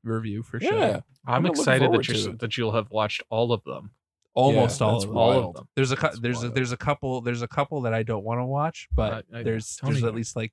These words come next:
Speaker 1: two or three.
Speaker 3: Tony, you're a completionist.
Speaker 1: I know I'm a completionist.
Speaker 2: It's eating him alive. I
Speaker 1: Yeah.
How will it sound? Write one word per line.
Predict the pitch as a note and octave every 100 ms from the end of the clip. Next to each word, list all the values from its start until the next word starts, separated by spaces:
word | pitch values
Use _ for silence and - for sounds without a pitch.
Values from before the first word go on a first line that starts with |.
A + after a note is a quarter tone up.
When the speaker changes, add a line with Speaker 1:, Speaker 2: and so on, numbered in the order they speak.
| -
Speaker 1:
two | - G#2+
or |
three. | A2 A#2 G#2+
Speaker 3:
Tony, | B2 C3
you're | B2 A2+
a |
completionist. | - A2+ C3 C3+ - A2+ G#2+ -
Speaker 1:
I | C3
know | C3+ C#3+
I'm | C3+ B2+
a |
completionist. | - A#2+ B2+ A#2 - A2+ A2 - - -
Speaker 2:
It's | -
eating | B2+ B2 B2+
him | A#2
alive. | G#2+ G#2+ A#2+ A#2+
I |
Speaker 1:
Yeah. | C3+